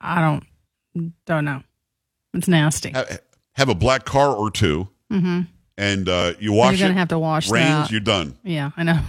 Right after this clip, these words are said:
Speaker 1: <laughs> Mine looks terrible
Speaker 2: It's just
Speaker 1: right now.
Speaker 2: big, dirty raindrops,
Speaker 1: Yep.
Speaker 2: and it's just very strange.
Speaker 1: Mm-hmm.
Speaker 2: So, so you,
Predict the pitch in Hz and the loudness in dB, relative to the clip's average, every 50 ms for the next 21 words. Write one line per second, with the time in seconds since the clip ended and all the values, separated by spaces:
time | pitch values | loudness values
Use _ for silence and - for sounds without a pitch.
0 | - - - - _ - - 320 - - 262 277 269 - 196 202 214 196 180 - | -6 -12 -16 -16 _ -4 -4 -2 -2 -2 -4 -4 -4 -4 -2 -2 0 0 0 -2
1 | 220 - - - 185 185 185 175 165 165 160 170 - 156 160 - 202 190 165 135 | -4 -2 0 0 2 2 2 2 2 2 2 2 2 0 2 2 4 2 2 0
2 | 113 113 113 104 - 165 160 147 139 127 123 117 123 131 147 147 123 92 80 71 | -4 -10 -12 -8 -4 -2 -2 -2 -2 -2 -2 -2 -2 -2 -2 -2 -2 -2 -2 -4
3 | 69 - - 294 - 285 196 - - - 143 123 - 98 110 104 95 - - - | -4 -2 0 0 0 0 0 -4 -8 -10 -12 -8 -4 -2 -2 -2 -2 -4 -6 -4
4 | 120 95 80 69 65 - 196 185 175 170 185 180 254 277 294 277 - - 143 131 | -4 -4 -4 -4 -6 -4 -4 -2 0 -2 -2 -2 -2 -2 -2 -2 0 2 2 2
5 | 123 - 147 139 131 143 | 0 -2 -4 -2 -2 -4